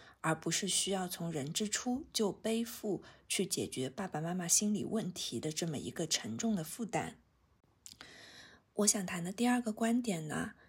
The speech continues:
是如果你察觉到自己有一些和焦虑或者焦虑症有关的一些状态的话，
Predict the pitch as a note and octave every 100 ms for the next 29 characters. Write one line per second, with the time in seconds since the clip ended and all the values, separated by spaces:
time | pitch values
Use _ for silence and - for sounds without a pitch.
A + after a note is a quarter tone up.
0 | - - - G#3+ G#3 F#3+ - G3 A3 A3+
1 | G3+ A3+ G#3 D#3 - D#3 D3 F#3 F3 G#3
2 | G3 G#3+ - F3 E3+ - F#3 - G3 G3+
3 | - D#3+ - A3 A3 A3+ G#3+ - E3+ -
4 | - G3+ G#3 G#3+ G3 - C4 G3 - -
5 | F3 F#3 F3 - E3+ - F#3 F#3+ - C#4+
6 | G#3 - G3 E3 - F#3